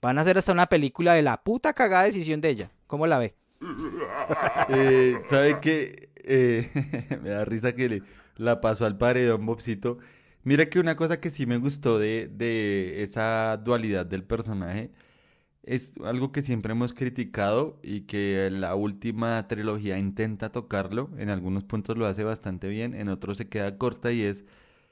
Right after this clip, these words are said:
Speaker 2: que la filosofía de los Jedi era una filosofía mal ejecutada, mal pensada, y es que incluso Ahsoka y Sabine la representan acá porque ellos son como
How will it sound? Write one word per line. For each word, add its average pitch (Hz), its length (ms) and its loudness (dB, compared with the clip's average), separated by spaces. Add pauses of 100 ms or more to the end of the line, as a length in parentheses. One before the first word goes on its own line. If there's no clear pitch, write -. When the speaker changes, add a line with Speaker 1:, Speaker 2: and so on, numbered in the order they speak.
(220)
Speaker 2:
que 120 200 2
la 110 600 2
filosofía 113 540 -2
de 113 40 0
los 131 200 -2
Jedi 110 480 0 (260)
era 117 640 -4
una 110 260 -6
filosofía 110 680 -4
mal 104 480 -2
ejecutada, 107 680 -4
mal 104 280 -4
pensada, 104 600 -4 (640)
y 113 140 2
es 110 320 0 (500)
que 117 460 -2 (480)
incluso 120 600 2
Ahsoka 123 420 0
y 127 40 -2
Sabine 120 340 -2
la 107 100 -2
representan 107 580 -4
acá 120 260 -2
porque 127 220 -4
ellos 104 160 -2
son 110 160 -4
como 120 420 -2